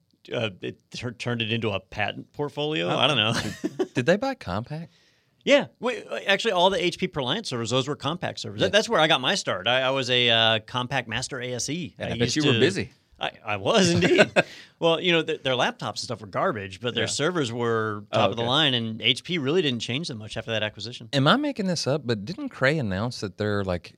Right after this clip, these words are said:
Speaker 3: they were contracted to build, like, an exabyte supercomputer, uh, like,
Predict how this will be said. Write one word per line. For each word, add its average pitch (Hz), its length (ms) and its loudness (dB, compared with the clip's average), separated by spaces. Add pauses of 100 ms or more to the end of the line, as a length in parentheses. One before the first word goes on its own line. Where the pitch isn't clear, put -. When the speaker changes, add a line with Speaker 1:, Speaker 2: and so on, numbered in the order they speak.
(100)
Speaker 3:
they 90 160 -8
were 95 160 -2
contracted 95 640 -6
to 95 60 -10
build, 90 340 0
like, 82 140 -4
an 78 120 -10
exabyte 90 580 -4 (200)
supercomputer, 147 760 -6 (180)
uh, 78 320 -14
like, 76 200 -20